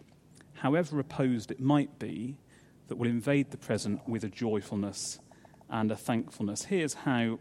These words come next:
Paul ends his letter to the Thessalonians. "Be joyful always, pray continually,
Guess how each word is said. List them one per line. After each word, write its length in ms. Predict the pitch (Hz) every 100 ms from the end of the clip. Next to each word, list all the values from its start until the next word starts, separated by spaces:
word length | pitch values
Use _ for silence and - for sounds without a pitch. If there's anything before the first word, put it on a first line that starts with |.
| -
Paul 480 | - 131 113 107 -
ends 600 | 120 107 101 98 104 - - - - - -
his 400 | - 120 113 - -
letter 520 | 117 110 - 101 98 -
to 240 | - -
the 100 | 104
Thessalonians. 1080 | 98 120 - 110 104 98 95 98 101 - - - - - - - - - - - - - - - - - -
"Be 140 | 127 120
joyful 560 | - 165 175 - 156
always, 720 | - 107 98 - 110 123 - - - - - - - - - - - - -
pray 580 | - 151 151 143 139 127 - - - - - -
continually, 920 | - 123 - 139 110 101 92 98 113